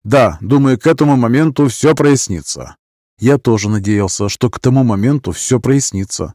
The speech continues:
но говорили мы с ним, похоже, о разных вещах. А потом пришел Волков, принес чертежи и эскизы новых моделей мебели.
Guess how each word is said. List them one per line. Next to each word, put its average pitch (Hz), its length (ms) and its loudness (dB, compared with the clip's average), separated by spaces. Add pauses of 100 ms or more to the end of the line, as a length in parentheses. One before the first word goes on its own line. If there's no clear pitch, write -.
(120)
но 123 160 0
говорили 107 460 0
мы 113 120 0
с - 140 -6
ним, 113 200 0
похоже, 113 440 0
о 139 160 0
разных 101 400 -2
вещах. 101 520 -6 (420)
А 123 80 0
потом 107 340 0
пришел 120 360 0
Волков, 95 580 -4
принес 120 300 0
чертежи 107 520 -4
и 143 200 0
эскизы 98 440 -4
новых 117 320 0
моделей 117 360 0
мебели. 85 480 -6